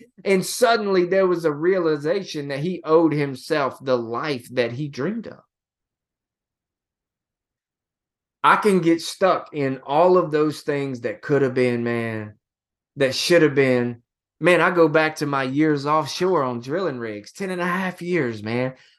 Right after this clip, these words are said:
I had dreams, oil field dreams, goals, ambitions. I wanted to climb that corporate ladder. I went from a roustabout to a subsea engineer. That's almost unheard of to go through those different,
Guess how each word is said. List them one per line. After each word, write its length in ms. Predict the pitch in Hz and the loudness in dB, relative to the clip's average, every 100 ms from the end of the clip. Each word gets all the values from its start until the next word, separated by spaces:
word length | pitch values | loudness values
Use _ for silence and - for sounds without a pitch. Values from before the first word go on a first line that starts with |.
| - | -4
I 80 | 156 | 0
had 240 | 165 151 | 2 0
dreams, 680 | 127 123 135 196 151 101 92 - | 0 -2 0 0 -2 -8 -12 -8
oil 180 | 202 220 | -6 -6
field 380 | 214 226 170 | -4 -2 -2
dreams, 560 | 135 143 180 196 147 117 | -4 -6 -6 -4 -6 -4
goals, 460 | 151 175 185 139 120 | 0 0 0 -2 -4
ambitions. 800 | 107 - 170 190 - 95 69 - _ _ _ | -10 -10 -8 -8 -8 -14 -16 -20 _ _ _
I 80 | 165 | 2
wanted 240 | 208 196 | 4 4
to 80 | 165 | 2
climb 480 | 160 175 185 196 190 | 2 2 4 4 2
that 240 | 180 170 | -2 -2
corporate 400 | - 196 - 170 | -2 -2 0 -2
ladder. 400 | 165 190 165 131 | 0 0 0 0
I 80 | 139 | -2
went 280 | 147 165 - | -2 -4 0
from 220 | 160 147 | 0 0
a 100 | 127 | -2
roustabout 880 | 113 123 190 214 - 165 135 104 85 - - _ | -6 -8 -4 -4 0 0 0 -2 -4 -12 -20 _
to 180 | 220 202 | 0 2
a 40 | |
subsea 760 | 160 - - 226 - - 226 214 | 0 0 2 2 2 -2 2 4
engineer. 480 | 202 185 196 226 175 | 4 2 2 4 4
That's 200 | 160 160 | 4 2
almost 600 | 190 240 226 226 196 196 | 4 4 6 2 2 -2
unheard 420 | 190 180 240 233 | -4 0 2 4
of 200 | 190 175 | 2 -2
to 100 | 175 | -6
go 220 | 180 214 | -2 -2
through 280 | 185 214 247 | -2 -4 -2
those 240 | 220 208 | 0 -2
different, 400 | 185 214 214 180 | -2 -4 -4 -10